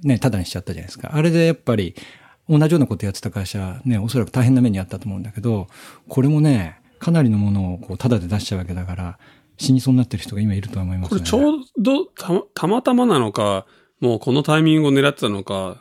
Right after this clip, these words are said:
Speaker 2: まあ、すごく運がいいのは、ちょうどパースが死んで、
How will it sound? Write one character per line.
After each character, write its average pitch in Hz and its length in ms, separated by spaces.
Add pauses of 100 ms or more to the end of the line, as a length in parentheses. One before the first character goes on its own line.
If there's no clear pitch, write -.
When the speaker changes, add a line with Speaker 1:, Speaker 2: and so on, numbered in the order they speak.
Speaker 2:
ま 117 280
あ、 - 20
す - 180
ご 185 160
く 107 380 (240)
運 147 180
が 110 120
い 110 120
い 113 60
の 101 160
は、 107 280 (280)
ち - 80
ょ 196 80
う 220 40
ど 220 60
パ 190 240
ー 180 40
ス 190 140
が 175 120
死 175 180
ん 165 140
で、 135 440